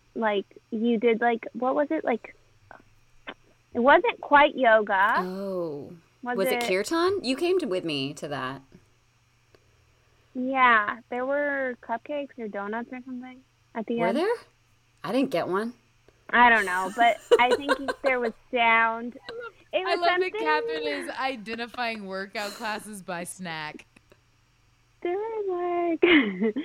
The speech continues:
Speaker 1: <laughs> but we were, like, before the pandemic, going to, like, yoga classes or shows together. Um,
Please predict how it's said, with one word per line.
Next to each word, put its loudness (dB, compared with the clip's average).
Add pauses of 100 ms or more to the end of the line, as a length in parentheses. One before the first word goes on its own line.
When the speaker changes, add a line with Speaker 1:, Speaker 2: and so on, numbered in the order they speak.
(100)
Speaker 1:
<laughs> -10
but 10
we 10
were, 8
like, 4
before -2
the 2
pandemic, -2
going -4
to, 0
like, -4
yoga -2
classes 2 (160)
or 4 (300)
shows 6 (140)
together. -4 (320)
Um, -6